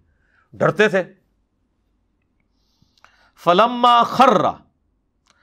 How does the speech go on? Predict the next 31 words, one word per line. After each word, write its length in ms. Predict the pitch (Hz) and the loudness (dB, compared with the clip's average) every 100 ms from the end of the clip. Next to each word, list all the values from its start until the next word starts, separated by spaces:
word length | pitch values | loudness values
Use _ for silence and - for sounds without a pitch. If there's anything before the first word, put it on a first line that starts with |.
| _ _ | _ _
जब 300 | 117 240 277 | 0 2 2
उनका 280 | 285 240 254 | -2 -2 -2
जिस्म 280 | 180 208 247 | 0 -2 0
नीचे 300 | 202 214 185 185 | 0 -2 0 0
आया, 280 | 104 85 - _ _ _ _ _ - | 0 -6 -18 _ _ _ _ _ -6
यानी 200 | 165 220 | -4 -2
क्या 160 | 180 240 | 0 0
हुआ 240 | 220 226 | 2 0
कि 100 | 202 226 | 0 -4
वो 400 | 190 220 233 208 | -2 0 0 0
दीमक 400 | 147 202 240 196 | -4 -4 -2 -2
जो 160 | 180 202 | -2 -2
है 40 | |
ना 80 | 214 | -2
उसको 300 | 202 - 214 | -6 -6 -8
चाट 320 | 202 160 139 131 | -4 0 0 -4
गई। 160 | 127 131 _ _ | -14 -20 _ _
तो 40 | 156 | -6
सर 160 | 196 143 | -6 -4
दीमक 280 | 165 185 175 | -6 -6 -6
एक 160 | 165 | -8
दिन 120 | 160 | -10
में 140 | 160 151 | -10 -10
नहीं 120 | 151 | -8
चाटती, 400 | 139 104 - 82 _ _ _ _ _ _ _ _ _ _ _ _ _ _ _ _ _ _ _ _ _ _ - | -8 -8 -12 -20 _ _ _ _ _ _ _ _ _ _ _ _ _ _ _ _ _ _ _ _ _ _ -20
ये 540 | 117 170 208 214 214 | -6 -2 2 2 0
महीनों 600 | 175 165 180 165 160 202 | 0 0 0 -2 -2 0
की 140 | 226 226 | 0 -4
गेम 300 | 160 180 180 | -2 -2 0
है 140 | 196 | -2
कि 120 | 196 | -2